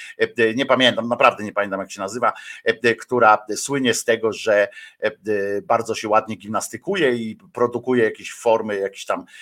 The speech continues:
e, tych dopalaczy, czy, czy, czy coś takiego, tam nie wiem, jakieś kosmetyki, czy coś takiego, e, e, robi. O, Chodakowska, widzicie, ten program to jedno wielkie lokowanie produktów Chodakowskiej, to ona się Chodakowska nazywa, e, e, i, e, mam Chodaki,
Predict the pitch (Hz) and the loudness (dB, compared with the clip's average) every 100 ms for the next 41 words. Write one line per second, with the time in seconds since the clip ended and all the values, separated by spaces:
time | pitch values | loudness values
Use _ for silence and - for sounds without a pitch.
0 | - - - 107 98 98 92 107 98 101 | -16 -16 -8 -8 -6 -8 -6 -2 0 2
1 | 104 101 - 92 - - 90 - 95 90 | 0 -4 -10 -10 -10 -10 -10 -10 -14 -8
2 | 95 - 82 85 85 82 87 73 67 - | -8 -6 -10 -10 -10 -10 -10 -10 -16 -20
3 | - 98 101 - 120 120 82 - - 87 | -16 -14 -14 -6 -6 -6 -12 -14 -12 -10
4 | 82 - 78 78 - - - - 110 117 | -10 -12 -10 -10 -10 -16 -2 2 2 4
5 | 110 107 110 110 110 110 113 113 123 110 | 4 6 4 4 4 4 4 6 6 4
6 | - 117 120 - - - 226 - - 92 | 2 -4 2 6 6 6 4 4 0 -6
7 | 123 95 82 110 113 - 165 160 143 123 | -6 -10 -10 -8 -8 -2 0 2 -2 -2
8 | 113 120 117 101 110 110 107 101 95 104 | -6 -4 -6 -4 -6 -2 -4 -4 -2 -2
9 | 107 - 90 98 - 101 _ - - - | -2 -8 -12 -12 -20 -20 _ -20 -20 -12
10 | 113 - 135 123 120 110 - 101 123 120 | -10 -2 2 2 2 -4 -4 -4 -2 -2
11 | 120 - 143 135 131 120 - 90 82 82 | -4 -2 2 4 2 -2 -4 -6 -6 -10
12 | 90 107 - - - - 120 123 120 117 | -4 -4 -6 -14 -12 0 0 4 6 6
13 | 117 117 117 - 123 113 110 113 101 143 | 6 6 2 0 -4 -4 -2 -2 2 2
14 | 127 - 107 82 107 | 2 -2 -6 -8 -12